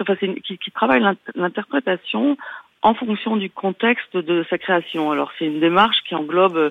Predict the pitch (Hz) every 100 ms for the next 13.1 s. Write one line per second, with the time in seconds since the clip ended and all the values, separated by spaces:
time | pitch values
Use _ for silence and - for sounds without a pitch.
0 | - - - _ 165 175 165 175 180 175
1 | - - 165 165 208 220 214 156 147 156
2 | 156 160 156 160 - 151 156 185 - 208
3 | - 170 147 143 - 196 - 202 165 151
4 | 156 170 180 220 226 180 - - 226 240
5 | 175 165 160 - - - - - 175 165
6 | 165 180 190 - 233 190 170 - 196 196
7 | 196 185 165 - 185 180 190 226 240 202
8 | 170 151 - - - 170 156 160 156 160
9 | 170 196 208 214 185 165 147 170 185 202
10 | 202 196 151 147 156 151 151 147 180 185
11 | 180 - 170 - 165 165 151 143 143 147
12 | - 196 196 196 - - - - - 156